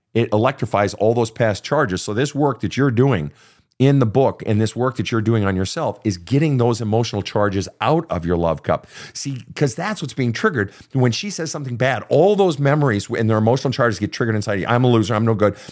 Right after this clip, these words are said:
And she's doing what she can to try to trigger those to make you feel bad. Well, what if we got those emotional charges out? Then you wouldn't be afraid of her saying bad things 'cause it wouldn't trigger all this crap inside of you. What are you feeling right now?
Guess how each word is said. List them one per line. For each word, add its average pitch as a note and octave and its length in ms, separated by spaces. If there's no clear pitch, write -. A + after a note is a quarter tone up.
And B2 120
she's F3 260
doing D#3 200
what B2+ 140
she C3 140
can G3 340
to G2 60
try C#3+ 240
to A#2+ 60
trigger F#3 340
those E2 240
to C3+ 100
make B2 320
you B2 80
feel F3+ 260
bad. E2+ 220
Well, G2 120
what F#3 140
if - 140
we G3+ 40
got C#3 180
those A#2 140
emotional A2+ 420
charges F#2+ 440
out? E3 380
Then D3+ 220
you F#3+ 80
wouldn't D3+ 300
be C3+ 100
afraid B2 720
of A2 220
her E3 360
saying B2 420
bad A2+ 280
things G3+ 300
'cause A2+ 120
it C3 80
wouldn't C#3 280
trigger D#3+ 340
all A2 140
this A2 140
crap A2+ 340
inside C3 360
of A2+ 80
you. D2 200
What G3+ 160
are A#3 40
you B3+ 120
feeling A2 520
right F#2+ 280
now? G#2+ 420